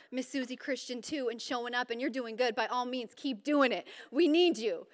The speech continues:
But it's when you're showing up and you're doing all these things in the name of Jesus, but you have the sour attitude. I'm, I'm pretty sure people are not saying that you're full of dignity and strength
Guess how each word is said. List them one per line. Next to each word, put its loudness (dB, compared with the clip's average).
But 0
it's -4
when -2
you're -2
showing -6
up -2
and -6
you're -4
doing -4
all -4
these -6
things -8
in -8
the -8
name -6
of -8
Jesus, -6
but -8
you -10
have -6
the -18
sour -4
attitude. -8
I'm, 2
I'm 2
pretty -2
sure -2
people -4
are -4
not 0
saying 2
that -2
you're -2
full 0
of 0
dignity -2
and -8
strength -6